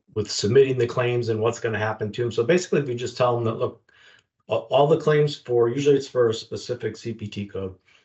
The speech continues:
Anytime you submit one, a claim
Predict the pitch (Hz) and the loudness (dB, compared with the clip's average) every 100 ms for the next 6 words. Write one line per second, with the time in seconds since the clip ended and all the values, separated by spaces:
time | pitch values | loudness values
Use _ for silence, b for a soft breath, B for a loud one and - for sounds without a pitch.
0 | b _ _ - 135 139 135 127 120 117 | b _ _ -2 0 2 2 0 0 -2
1 | 110 113 113 113 110 110 101 - 117 - | -2 0 0 -2 -4 -4 -6 -8 -8 -6
2 | 110 110 110 | -2 -2 -2